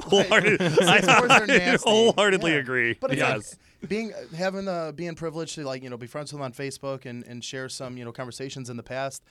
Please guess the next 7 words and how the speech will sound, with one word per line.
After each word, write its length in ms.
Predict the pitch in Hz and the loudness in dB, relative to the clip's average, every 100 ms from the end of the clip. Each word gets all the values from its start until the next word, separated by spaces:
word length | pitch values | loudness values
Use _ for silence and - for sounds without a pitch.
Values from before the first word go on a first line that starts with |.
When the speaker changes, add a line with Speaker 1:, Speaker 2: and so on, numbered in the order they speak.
| _ _ _ _ _ _ | _ _ _ _ _ _
Speaker 1:
He 160 | - | -12
has 140 | 143 139 | -10 -10
a 40 | |
passion 440 | - 120 123 156 | -12 -10 -10 -12
for 120 | 151 151 | -12 -10
that 140 | 160 | -10
platform. 560 | - 127 123 127 127 | -8 -10 -10 -14 -16